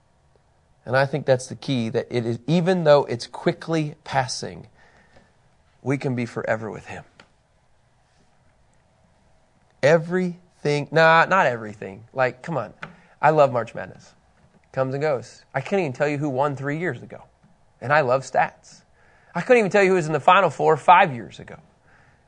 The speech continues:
Like, my point is, is everything consumes us right then and there. We invest everything of our time into it.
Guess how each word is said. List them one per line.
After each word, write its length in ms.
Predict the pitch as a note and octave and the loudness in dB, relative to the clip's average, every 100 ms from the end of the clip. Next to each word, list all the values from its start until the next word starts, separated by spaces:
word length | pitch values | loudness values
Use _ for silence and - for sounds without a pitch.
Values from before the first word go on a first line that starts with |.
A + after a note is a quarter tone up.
| - | 0
Like, 120 | G#3+ G#3+ | 2 6
my 100 | F#3+ | 8
point 300 | C4+ D4+ A#3+ | 10 10 8
is, 160 | F3 | 6
is 120 | F3+ | 6
everything 460 | F#3 A#3 C4+ C#4 A3+ | 6 8 8 6 6
consumes 640 | - G#3+ - A3 A3+ F#3+ | 4 4 4 4 6 6
us 160 | F3+ C#3+ | 4 6
right 360 | D#3+ G3 E3+ | 8 8 8
then 200 | E3 E3+ | 4 4
and 160 | D#3+ D3 | 4 4
there. 320 | E3+ D#3 D3 - - | 6 6 4 -4 0
We 140 | G3+ | 6
invest 380 | G#3 F#3+ A3+ - - | 8 8 8 6 6
everything 560 | A#3+ C#4+ D#4 B3 D4+ C4+ | 6 8 4 4 6 8
of 80 | |
our 120 | B3 A3 | 8 6
time 360 | G#3 G#3+ A3 | 6 6 6
into 240 | F#3 E3+ | 2 2
it. 120 | F#3 | 2